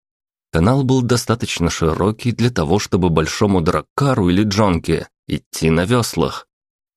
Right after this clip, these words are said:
Также его берег оснащался двумя дорогами с твёрдым покрытием, расположенными вдоль каждого берега, и пеньками-кнехтами, за которые можно было цеплять канаты при буксировании,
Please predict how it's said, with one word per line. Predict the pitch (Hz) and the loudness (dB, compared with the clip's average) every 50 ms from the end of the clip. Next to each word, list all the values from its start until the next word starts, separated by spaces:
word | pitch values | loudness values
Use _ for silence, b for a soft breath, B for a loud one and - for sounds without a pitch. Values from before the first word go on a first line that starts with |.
| _ _ _ | _ _ _
Также | - 82 80 85 98 95 87 95 98 | 0 0 2 2 2 0 0 0 0
его | 87 95 82 80 80 | 0 2 0 0 0
берег | 78 87 113 127 135 123 - 117 | 0 0 0 0 0 -2 -2 -4
оснащался | 110 - - 120 110 - 127 117 110 - - 101 | -4 -2 0 0 0 0 0 -2 -2 -2 -4 -4
двумя | 92 92 92 95 95 95 90 | -2 0 2 2 4 4 2
дорогами | 85 78 85 78 80 104 123 127 127 135 135 127 | 2 2 0 0 2 0 0 2 2 2 2 0
с | 123 - - | 0 -2 -6
твёрдым | - - 98 120 117 113 104 104 107 98 | -6 -2 0 0 2 2 2 2 0 0
покрытием, | - 98 - - 98 92 90 87 - - 85 78 73 69 69 - - - _ _ - | -2 -2 -2 0 2 2 2 0 0 -2 -2 -2 0 -2 -4 -8 -10 -14 _ _ -4
расположенными | - 143 - - - 76 71 73 82 110 113 120 117 120 120 120 120 117 120 | -2 -2 -2 -4 -2 -2 0 2 2 2 2 2 2 2 2 2 2 2 2
вдоль | 113 107 101 120 113 107 | 0 0 2 2 0 2
каждого | - 110 101 95 90 92 80 82 80 | 0 0 0 2 2 0 0 2 0
берега, | 80 110 131 139 120 98 82 82 73 65 - - _ _ | 2 0 2 2 0 0 0 0 0 -2 -4 -8 _ _
и | - 135 | -2 -2
пеньками-кнехтами, | 131 - 90 87 87 80 - - 98 98 92 82 78 - - 80 76 78 73 69 - - - 123 123 127 135 127 - _ - | -2 0 0 0 0 0 2 0 0 2 0 -2 -2 -4 -4 -2 -2 -2 -2 -4 -6 -4 0 2 2 2 2 0 -4 _ -4
за | 104 123 143 131 | -2 0 0 0
которые | - 98 - - 123 127 127 113 110 104 | -2 -4 -2 0 0 2 2 2 2 2
можно | 101 104 107 98 101 92 | 2 2 2 2 0 0
было | 85 87 82 78 | 2 2 0 0
цеплять | - - - - - - 80 78 - - | -2 -4 -6 -6 -4 -2 -2 -2 -4 -4
канаты | - 80 78 73 73 76 85 104 120 123 - 123 | -4 -2 -2 0 0 0 0 -2 -2 -2 -4 -6
при | 120 - 127 123 143 | -4 -2 -2 -2 -2
буксировании, | - - - 131 131 - - - - - 85 82 82 87 82 82 85 82 82 82 82 82 | 0 0 -2 -2 -2 -4 -6 -8 -4 -2 0 2 2 2 2 2 2 2 2 2 2 0